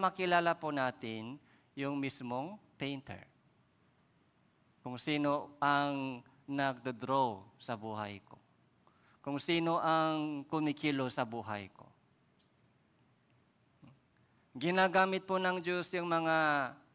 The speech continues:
tao na nagpapahirap sa akin. Ginagamit po ng Diyos yung mga sitwasyon na nagpapahirap sa akin. Doon po tayo,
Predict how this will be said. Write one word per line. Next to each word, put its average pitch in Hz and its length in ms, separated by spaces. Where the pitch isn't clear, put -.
tao 180 640
na 120 640
nagpapahirap 135 800
sa 104 240
akin. 92 240
Ginagamit 190 560
po 202 160
ng 196 160
Diyos 190 320
yung 190 160
mga 185 240
sitwasyon 160 800
na 160 160
nagpapahirap 151 800
sa 101 300
akin. 95 240
Doon 165 260
po 156 160
tayo, 135 720